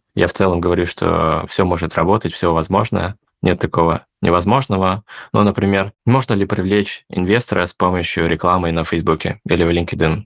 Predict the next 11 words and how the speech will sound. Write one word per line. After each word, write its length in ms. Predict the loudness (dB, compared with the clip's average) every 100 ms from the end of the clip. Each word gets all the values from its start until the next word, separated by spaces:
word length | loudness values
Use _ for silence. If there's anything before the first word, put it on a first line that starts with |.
| _
в, 100 | -2
э, 560 | 0 2 0 0 0 0
рекламе 380 | 0 0 0 0
LinkedIn? 420 | -2 -4 -6 -6 _ _
Вот. 340 | 2 2 0 _ _
Я 180 | 0 0
бы 40 |
сказал, 300 | 0 0 2
что 160 | 0 -4
практически 460 | -4 -2 -4 0
невозможно. 580 | 0 2 0 -2 -4 -10